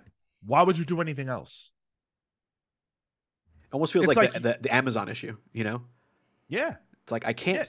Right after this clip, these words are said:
Speaker 1: Yeah.
Speaker 2: it's hard to say no to the free shipping and those discount codes and those, yeah, it's just, yeah.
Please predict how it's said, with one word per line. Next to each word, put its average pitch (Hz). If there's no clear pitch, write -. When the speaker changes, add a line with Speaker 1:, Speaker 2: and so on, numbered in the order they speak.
Speaker 1:
Yeah. 143
Speaker 2:
it's 135
hard 208
to 180
say 180
no 165
to 139
the 127
free 147
shipping 135
and 107
those 107
discount 127
codes 123
and 95
those, 90
yeah, 92
it's 107
just, -
yeah. -